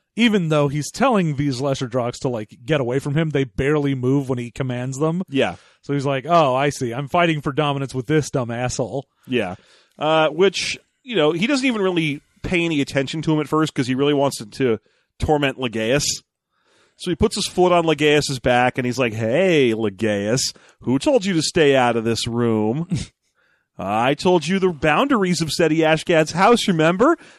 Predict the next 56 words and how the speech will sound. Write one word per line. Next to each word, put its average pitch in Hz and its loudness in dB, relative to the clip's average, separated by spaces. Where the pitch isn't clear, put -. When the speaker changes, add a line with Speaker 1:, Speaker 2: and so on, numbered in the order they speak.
Speaker 2:
I 107 -4
didn't 320 0
tell 226 4
you 175 6
to 151 0
go 151 6
in 135 6
here, 139 0
and 170 -2
now 180 2
look, 285 2
you're 143 2
all 165 6
fucked - -4
up, 180 2
and 135 0
it's 156 -4
your 175 2
fault." 101 0
Speaker 1:
What 190 -2
a 240 2
big 196 -4
dummy 143 0
you 123 -4
are. 113 -8
Speaker 2:
Yeah. 117 2
Uh, 139 2
he's 175 -6
basically 175 -2
mad 151 -2
at 156 -2
him 151 -2
for 135 0
letting 143 -2
Leia 123 0
go, 139 2
uh, 113 -2
which, - -4
you 147 -6
know, 98 -8
completely 135 -2
Speaker 1:
Right. 117 -6
Speaker 2:
fair. 110 0
They, 147 2
he 170 -2
thinks, 208 0
he 175 -4
thinks 202 -4
Legaeus 156 0
let 135 -2
Leia 123 -2
go, 101 -6
which 117 -4
he 165 -8
totally 127 0
did. 90 -12